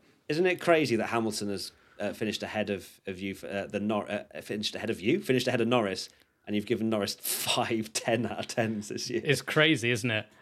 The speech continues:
Speaker 2: Uh, and it's funny you mentioned about Hamilton, that we've not given him a ten. Maybe that is the fact that, you know, he's won so many titles, so many races,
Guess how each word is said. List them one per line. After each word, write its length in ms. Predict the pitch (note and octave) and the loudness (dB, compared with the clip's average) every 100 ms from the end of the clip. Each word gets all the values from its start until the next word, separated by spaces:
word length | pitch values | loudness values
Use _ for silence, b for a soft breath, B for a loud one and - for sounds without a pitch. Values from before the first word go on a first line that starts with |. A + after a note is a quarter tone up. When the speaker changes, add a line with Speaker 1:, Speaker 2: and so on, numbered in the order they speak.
| _ | _
Speaker 2:
Uh, 320 | C3+ B2+ B2 - | 4 6 4 4
and 140 | C#3+ | 2
it's 160 | C#3+ - | 2 4
funny 220 | G3 E3+ | 6 6
you 100 | C#3 | 6
mentioned 340 | C#3 C#3 C3 A#2+ | 6 4 0 0
about 300 | G#2+ G#2 - | 0 -2 -6
Hamilton, 800 | - A#2 A2+ G#2+ - G#2 G2+ G#2+ - _ _ _ - | -4 -2 -2 -4 -4 -4 -4 -8 -12 _ _ _ -6
that 140 | A2 | -2
we've 180 | G#2+ G2+ | -2 0
not 300 | B2 B2+ B2 | 2 2 2
given 200 | B2+ A2+ | 2 2
him 120 | A2 | 0
a 80 | A2 | -2
ten. 420 | - B2 A2 G#2+ b b b b b b - | 4 4 4 -2 b b b b b b 0
Maybe 420 | C#3 C#3+ B2+ B2+ | 2 4 2 4
that 260 | B2 B2 | 4 4
is 180 | B2+ A#2+ | 2 2
the 80 | B2 | -2
fact 460 | - B2+ A2+ - A#2+ | 2 2 2 -6 0
that, 320 | A2 G#2 _ _ _ _ _ - | 0 0 _ _ _ _ _ -4
you 100 | G#2+ | 0
know, 160 | G2+ | 0
he's 140 | G#2 G#2 | -2 -2
won 200 | G#2 G#2 | -4 0
so 240 | - C3+ | 4 6
many 200 | B2+ A#2+ | 6 2
titles, 580 | - A#2+ A#2+ - A2+ G2+ | 4 2 4 0 -2 -2
so 400 | - C#3+ C3 C3 | 0 2 4 4
many 220 | C3 B2 | 2 2
races, 640 | A#2 A#2+ A2 A#2 G2+ - | 2 2 2 -2 -4 -8